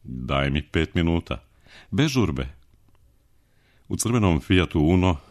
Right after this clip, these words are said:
Vasco Rossi razmišlja kako bi baš mogao da se lati viskija u Roxy baru. Nela vozi,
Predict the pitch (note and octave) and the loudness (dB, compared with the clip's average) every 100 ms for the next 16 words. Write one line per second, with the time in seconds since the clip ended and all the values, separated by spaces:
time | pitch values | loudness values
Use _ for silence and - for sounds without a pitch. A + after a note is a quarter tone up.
0 | _ - D#2 E2 - - D#2 G2 - C#2+ | _ -8 0 2 0 -2 -2 -2 -2 -4
1 | C2+ C#2+ E2 E2 - E2 F2 F#2 D2+ D2+ | -2 -2 0 -2 -2 -4 -4 -4 -2 0
2 | D#2+ - E2 D#2 D#2 C#2+ - D#2 D2 C#2+ | -2 0 -2 0 -2 0 -2 0 -2 -2
3 | D2+ D2 D#2 - D#2+ C#2 C2 C#2 C#2 - | -2 -2 -4 -2 -2 -2 -2 -4 -4 -2
4 | - C#2 B1+ A#1+ A#1+ - - - - _ | -4 -2 -2 -4 -8 -16 -20 -20 -20 _
5 | - _ _ _ _ - F2 C#2 A#1 F2 | -20 _ _ _ _ 0 2 2 0 -2
6 | D#2+ | -2